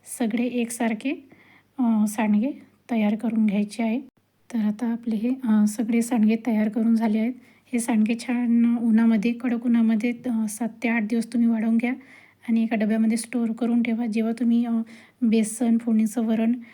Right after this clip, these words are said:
किंवा खिचडी वगैरे बनवाल त्याच्यासोबत हे छान गरम गरम तळा आणि एक नंबर असं, अ, हे चवीचे सुंदर होत असतात.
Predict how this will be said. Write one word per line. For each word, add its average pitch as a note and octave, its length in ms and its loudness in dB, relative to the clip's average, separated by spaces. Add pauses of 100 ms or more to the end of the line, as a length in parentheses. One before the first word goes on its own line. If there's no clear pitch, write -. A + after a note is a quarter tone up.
(260)
किंवा A#3 320 2
खिचडी A#3 300 -4
वगैरे A3+ 240 2
बनवाल A3+ 360 2
त्याच्यासोबत A#3 560 -4
हे A#3+ 80 -2
छान A#3 220 -2
गरम A3 340 0
गरम A3+ 200 0 (100)
तळा A3+ 180 -2
आणि A3+ 240 0
एक A3 80 -4 (100)
नंबर A3+ 320 0
असं, A#3 180 -4 (800)
अ, B3 40 -2 (200)
हे G3+ 180 0
चवीचे A3+ 600 -2
सुंदर G#3+ 440 0
होत A3+ 200 -2
असतात. C4 300 -4